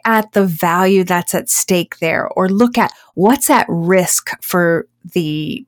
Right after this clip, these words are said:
point of view character there. You can also look at how are things in the beginning and how are things at the end?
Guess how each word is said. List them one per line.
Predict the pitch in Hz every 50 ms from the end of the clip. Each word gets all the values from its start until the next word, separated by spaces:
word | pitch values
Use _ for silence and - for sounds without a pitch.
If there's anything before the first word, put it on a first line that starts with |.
| _ _
point | - - 214 208
of | 185 160
view | 180 196 196 196 196
character | - - - 180 165 143 147 156 - - - - - 147 156
there. | 170 175 175 160 - - - - - - - _ _ _ _ _ _ _ _ _ _ _ _
You | 220 254 247
can | - 285 254 -
also | - - 240 285 311 - - 330 285 262
look | 226 180 170 175 170 170 165 - - -
at | - 175 180 175 165 - - -
how | - - - - 180 190 208 226 254
are | 269 277 269
things | 269 - 277 277 269 277 285 285 285 269 - - - - _ _ _ -
in | 214 226 240 254
the | 262 240
beginning | 269 269 240 - 208 196 180 175 175 175 180 180 - -
and | - 190 185 180
how | 165 - - 185 185 190 202
are | 208 208
things | 208 - 202 202 214 208 208 196 - -
at | - 196 208 -
the | - 202 - -
end? | - - - - - - -